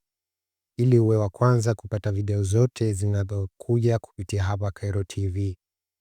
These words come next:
Tukianza na mti wa mtini, hutia nguvu mwilini, lakini pia kwa mtu ambaye anasumbuliwa na bawasiri,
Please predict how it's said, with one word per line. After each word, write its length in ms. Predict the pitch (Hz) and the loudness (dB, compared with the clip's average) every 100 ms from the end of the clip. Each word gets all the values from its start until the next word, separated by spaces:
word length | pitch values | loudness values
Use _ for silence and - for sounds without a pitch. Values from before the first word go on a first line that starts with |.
| _ _ _ _ _ _ _ _ _ _ _ | _ _ _ _ _ _ _ _ _ _ _
Tukianza 840 | - - 123 139 139 135 127 123 123 | -16 -2 0 2 2 2 2 0 -4
na 240 | - 113 113 | -4 -2 0
mti 500 | 127 - 117 110 107 | -2 -4 -2 -2 -2
wa 400 | 107 107 104 - | -2 -2 -2 -4
mtini, 680 | 107 104 - 123 110 92 - _ _ _ _ _ _ _ _ _ _ _ | -6 -4 2 2 2 -2 -12 _ _ _ _ _ _ _ _ _ _ _
hutia 400 | 117 113 - 143 | -2 0 2 2
nguvu 340 | 123 127 113 | 4 2 2
mwilini, 640 | 110 101 98 110 107 95 98 _ _ _ _ _ | -2 0 0 2 0 -2 -8 _ _ _ _ _
lakini 380 | 104 - 117 110 | -6 -2 0 0
pia 440 | - 120 113 104 - _ _ _ - | 2 2 2 0 -8 _ _ _ -6
kwa 140 | 104 | -2
mtu 240 | 95 - | -2 -2
ambaye 640 | 98 101 107 113 107 98 - _ _ _ _ _ _ _ _ _ _ _ | -2 0 2 2 0 -2 -8 _ _ _ _ _ _ _ _ _ _ _
anasumbuliwa 800 | 107 107 - 107 101 107 127 113 | 0 0 0 0 0 4 4 4
na 120 | 104 | 2
bawasiri, 800 | 98 98 - - 120 104 98 | 0 0 -2 0 0 0 -4